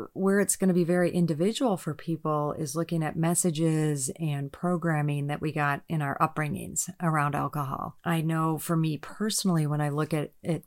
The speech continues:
through that lens, my mother had, you know, you're always an alcoholic, I guess, but she, she quit drinking completely before, the year before I was conceived.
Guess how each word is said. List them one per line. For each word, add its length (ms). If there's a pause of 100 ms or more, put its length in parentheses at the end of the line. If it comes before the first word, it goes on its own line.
through 180
that 280
lens, 560
my 320
mother 640
had, 360 (340)
you 180
know, 340
you're 220
always 220
an 80
alcoholic, 540
I 80
guess, 260
but 200
she, 500
she 220
quit 300
drinking 640 (420)
completely 580
before, 800
the 100
year 140
before 300
I 100
was 200
conceived. 640